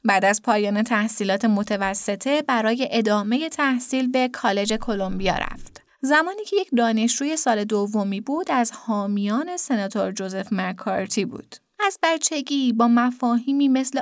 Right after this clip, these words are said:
آزادی بیان و قانون اساسی آشنایی داشت.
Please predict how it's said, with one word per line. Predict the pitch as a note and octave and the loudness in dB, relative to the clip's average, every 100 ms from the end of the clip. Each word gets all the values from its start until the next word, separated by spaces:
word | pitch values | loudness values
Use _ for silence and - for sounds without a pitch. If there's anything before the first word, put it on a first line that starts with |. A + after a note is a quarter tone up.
| - | 0
آزادی | A3 G#3 G#3 G3 F#3+ G3+ F#3+ | 0 0 -2 -4 -4 -4 -4
بیان | - G3+ G3 G#3 C4 | 0 0 0 2 2
و | C#4 B3+ | 2 0
قانون | G#3 F#3+ F#3+ | -2 -2 -2
اساسی | F#3 F#3+ - F3 - B3+ | -2 -2 -2 -2 -2 0
آشنایی | G#3 G3 - F#3+ G3 | 0 -2 -4 -2 -4
داشت. | - - - | -6 -8 -12